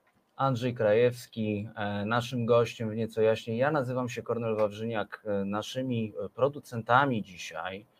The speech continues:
e, byli Paweł Łuczak, czyli producent miesiąca, i pani Katarzyna Zaręba-Niedźwiecka. Bardzo dziękujemy za to wsparcie. Dziękuję też za wasze komentarze, za to, że byliście dzisiaj z nami.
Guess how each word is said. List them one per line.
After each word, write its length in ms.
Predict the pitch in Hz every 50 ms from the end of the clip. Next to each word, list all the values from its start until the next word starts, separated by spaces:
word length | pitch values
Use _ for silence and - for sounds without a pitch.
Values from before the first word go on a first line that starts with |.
| _ _ _ _ _
e, 300 | - 101 98 98 98 98
byli 600 | 95 95 101 101 101 98 95 95 98 98 98 92 - _ _ -
Paweł 340 | - 131 127 127 120 113
Łuczak, 520 | 107 113 131 143 - - 127 113 107 - -
czyli 220 | - - 101 101
producent 540 | 101 113 110 110 113 107 - - 110 101 -
miesiąca, 480 | 110 101 - 131 131 123 - - 113 104
i 220 | - 127 123 113
pani 300 | - 113 107 104 104 101
Katarzyna 500 | - 143 - - 113 113 131 120 117 107
Zaręba-Niedźwiecka. 920 | 101 107 104 110 110 107 104 104 104 98 95 95 107 110 - - - 104
Bardzo 420 | 98 98 - 123 135 151 131 135 123
dziękujemy 480 | 123 131 127 - 113 113 113 113 110
za 120 | 98 110 101
to 120 | - 107
wsparcie. 580 | - - - - 110 110 104 101 - 110 107 104 - _ - - - _ _ _ 104
Dziękuję 500 | 101 113 117 117 120 - 127 120 117 117
też 180 | 113 104 101 98
za 140 | - 104
wasze 420 | 98 104 101 98 - - 101 101 101
komentarze, 640 | - 120 123 131 123 113 - 120 113 107 110 104
za 120 | 101 107 -
to, 120 | - 107
że 120 | 101 110
byliście 400 | 101 107 110 120 120 120 - 120
dzisiaj 300 | 110 110 - - 110 107
z 100 | 98 98
nami. 400 | 110 104 107 110 113 113 117 120